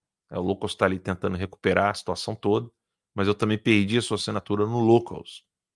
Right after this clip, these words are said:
Tudo isso aconteceu no finalzinho de agosto. Então você não tá sendo cobrado no seu cartão agosto, setembro, outubro e novembro. Você não tá sendo cobrado e não será mais cobrado, porque foi cancelado. Eu fui,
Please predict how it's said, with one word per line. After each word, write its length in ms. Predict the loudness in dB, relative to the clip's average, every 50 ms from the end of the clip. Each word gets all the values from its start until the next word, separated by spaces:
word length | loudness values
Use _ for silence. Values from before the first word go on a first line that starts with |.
| _ _ _ _ _ _ _
Tudo 220 | -6 -2 2 2
isso 180 | 2 4 4 2
aconteceu 680 | 2 2 -2 -2 -2 -4 -4 0 0 0 0 -2 -6 _ -8
no 120 | -6 -6
finalzinho 500 | -4 -4 0 2 2 2 2 0 -2 0
de 80 | 2 0
agosto. 560 | 0 2 0 0 0 0 -2 -6 -12 -14 _ _ _ _ _ _ _ _ _
Então 120 | _ 0 0
você 200 | 2 2 2 2
não 140 | 2 4 4
tá 120 | 2 2
sendo 200 | 2 0 -2 -4
cobrado 360 | -4 -2 0 0 0 0 -2
no 80 | -6 -8
seu 140 | -10 -10 -10
cartão 380 | -10 -12 -10 -8 -10 -8 -8
agosto, 500 | -6 0 2 2 2 2 0 -4 -10 -8
setembro, 580 | -6 -6 -6 -2 -2 -2 -2 -2 -4 -4 -6 -8
outubro 520 | -10 -8 -6 -4 -4 -2 -4 -4 -6 -6
e 40 | -2
novembro. 500 | 0 0 4 6 6 6 6 4 -2 -8 _ _ _ _ _ _ _ _ _ _ _ _ _ _ _ _
Você 180 | -6 -2 -2 -2
não 80 | 2
tá 100 | 2 2
sendo 200 | 2 2 -2 -2
cobrado 320 | 0 4 6 6 6 6 6
e 40 |
não 120 | 2 2 2
será 260 | 4 6 6 6 6
mais 160 | 4 -2 -6
cobrado, 420 | -8 -8 -6 -4 -4 -4 -4 -6 _
porque 160 | -20 -20 -20
foi 180 | -10 -8 -8 -8
cancelado. 520 | -8 -8 -8 -8 -2 0 0 0 0 -2
Eu 40 | -6
fui, 240 | -10 -12 -12 -12